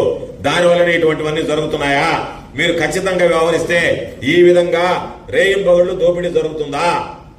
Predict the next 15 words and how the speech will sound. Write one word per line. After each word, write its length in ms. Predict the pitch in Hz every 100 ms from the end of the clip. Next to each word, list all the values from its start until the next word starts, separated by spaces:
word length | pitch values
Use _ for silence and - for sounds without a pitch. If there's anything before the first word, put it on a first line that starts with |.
| - - 107
జరగడానికి 520 | 165 247 - - -
కారకులైనటువంటి 720 | 156 185 180 180 175 175 165
వాళ్ళ 140 | 170
మీద 160 | 170 180
మీరు 120 | 170 156
చర్యలు 320 | 156 175 175
తీసుకోగలిగితే 680 | 175 165 175 170 170 165 175 135 - - -
ఇబ్బంది 300 | 127 175 170
ఉండదు. 180 | 165 165
కానీ 260 | 165 160 120 120 -
ఇప్పటికే 380 | 107 131 170 170
ఆ 120 | 180
పక్కన 320 | 165 143 147 180
ఉన్నటువంటి 380 | 180 170 165 147
సూరాయపాలెంలో 720 | 160 170 165 160 160 160